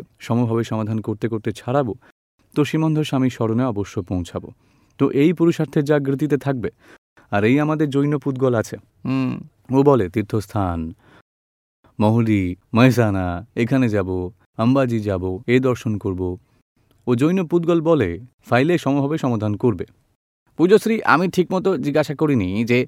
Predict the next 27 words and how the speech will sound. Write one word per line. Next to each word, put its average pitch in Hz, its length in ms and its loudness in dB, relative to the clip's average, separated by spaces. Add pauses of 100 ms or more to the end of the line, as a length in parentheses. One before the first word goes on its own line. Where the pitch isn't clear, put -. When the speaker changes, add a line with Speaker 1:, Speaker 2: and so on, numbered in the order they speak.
Speaker 2:
যেমন 156 280 0
হয় 180 140 2
না 190 160 -4 (100)
সারা 143 240 2
বিশ্বে 156 300 -2
আলাদা 135 240 2
আলাদা 135 240 0
জায়গায় 123 340 0
ঘোরার 120 300 0 (100)
এমন 131 240 2
এক 127 140 2
ভিতরের 117 320 -2
ফাইল 104 260 -4
আছে, - 200 -4 (320)
এমন 131 220 2
মনে 120 200 0
হয় 123 120 0
যে 123 100 0
প্রত্যক্ষ 123 460 -2 (180)
খ্যান 120 200 -2 (200)
করিনি 110 300 2
তার। 95 180 0 (540)
তো 190 180 4
ওসব, 196 340 2 (320)
সেসব 190 360 2
জায়গায় 185 260 0
প্রত্যক্ষ 175 360 -2